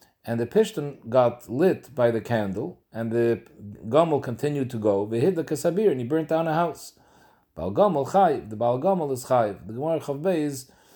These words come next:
is mevar exactly what the chiyav of the Baal Gomel is. But Akoponim, the Baal Chenveni is potter,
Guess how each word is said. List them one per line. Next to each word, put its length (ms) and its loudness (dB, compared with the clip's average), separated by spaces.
is 180 -2
mevar 380 6
exactly 480 0
what 200 -2
the 80 -6
chiyav 460 0
of 200 -4
the 80 0
Baal 260 4
Gomel 400 4
is. 100 -14
But 220 -8
Akoponim, 640 -2
the 320 0
Baal 240 0
Chenveni 520 -4
is 140 -6
potter, 500 0